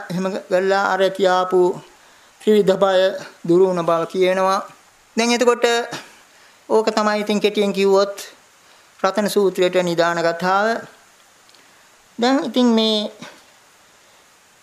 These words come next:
මේ රතන සූත්‍රයේ මේ පින්නතුන් කවුරුත් පරිත්‍රාණයක් පිරිතක් හැටියට භාවිතා කරනවා. රතන සූත්‍රයේ ඒ දැන් අපි විග්‍රහ කරගෙන යනකොට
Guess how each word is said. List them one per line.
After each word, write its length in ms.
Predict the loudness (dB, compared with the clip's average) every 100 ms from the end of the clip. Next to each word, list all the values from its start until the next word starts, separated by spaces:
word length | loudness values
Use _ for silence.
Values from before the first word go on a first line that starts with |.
| -8
මේ 300 | -2 2 2
රතන 280 | 2 2 2
සූත්‍රයේ 640 | 2 0 0 2 2 4 2 -2 -14 -20 _ _ _ _ _ _ _ _ -4
මේ 140 | -2
පින්නතුන් 420 | 0 0 2 0
කවුරුත් 380 | 2 2 2 2
පරිත්‍රාණයක් 760 | 0 -2 -2 0 0 0 -2 -2
පිරිතක් 380 | -6 0 -2 0
හැටියට 440 | -2 0 0 2 0 0
භාවිතා 520 | -2 -2 -2 0 0
කරනවා. 600 | 2 2 2 0 -4 -8 -20 _ _ _ -20 -20 -20 _ _ _ _ _ -2
රතන 280 | 0 2 0
සූත්‍රයේ 640 | 0 -2 0 2 4 4 2 -2 -20 -20 -20 _ _ _ _ _ _ _ _ _ _ _ 0
ඒ 140 | 2
දැන් 180 | 2 0 -2
අපි 240 | -2 -2 0
විග්‍රහ 360 | 0 0 0 2
කරගෙන 320 | 2 0 0
යනකොට 280 | 2 2